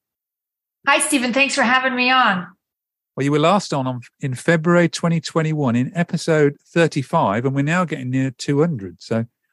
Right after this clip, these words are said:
Speaker 2: a long while ago.
Speaker 1: Yeah, I know. You're, you're a professional podcaster. It's amazing. You, you, um, you're always at it.
Speaker 2: Well, today we're gonna talk about art and horse racing,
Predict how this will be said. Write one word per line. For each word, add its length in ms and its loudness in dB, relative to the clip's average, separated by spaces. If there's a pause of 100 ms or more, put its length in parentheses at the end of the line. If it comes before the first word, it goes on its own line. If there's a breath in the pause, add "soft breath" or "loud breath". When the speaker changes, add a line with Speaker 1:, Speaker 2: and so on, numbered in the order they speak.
(160)
Speaker 2:
a 80 0
long 160 4
while 160 2
ago. 320 -4 (460)
Speaker 1:
Yeah, 180 2
I 100 2
know. 180 0
You're, 340 -2
you're 180 0
a 40 -8
professional 580 -2
podcaster. 1040 -2
It's 200 -8
amazing. 500 -4
You, 220 -2
you, 380 0
um, 460 -2 (200)
you're 160 0
always 260 2
at 240 2
it. 260 -6 (840)
Speaker 2:
Well, 120 2
today 220 2
we're 80 0
gonna 160 2
talk 240 0
about 320 -2
art 220 0
and 100 -6
horse 380 -2
racing, 560 -6